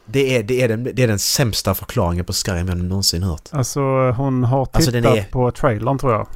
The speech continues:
Speaker 1: Ja, men exakt. Det är så dåligt. Det är liksom... Det är...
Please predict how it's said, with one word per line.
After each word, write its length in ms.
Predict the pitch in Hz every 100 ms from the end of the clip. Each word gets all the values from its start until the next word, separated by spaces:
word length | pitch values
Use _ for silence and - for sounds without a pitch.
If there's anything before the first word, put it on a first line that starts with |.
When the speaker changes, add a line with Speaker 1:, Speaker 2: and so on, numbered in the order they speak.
| - - - _ _ -
Speaker 1:
Ja, 180 | 147
men 120 | 156 170
exakt. 280 | - 117
Det 40 | 143
är 40 |
så 100 | 135
dåligt. 640 | 117 117 147 73 - - -
Det 60 | 131
är 40 |
liksom... 360 | 131 110 113 101 - - - - - - - - - - - - - -
Det 120 | 131
är... 140 | 131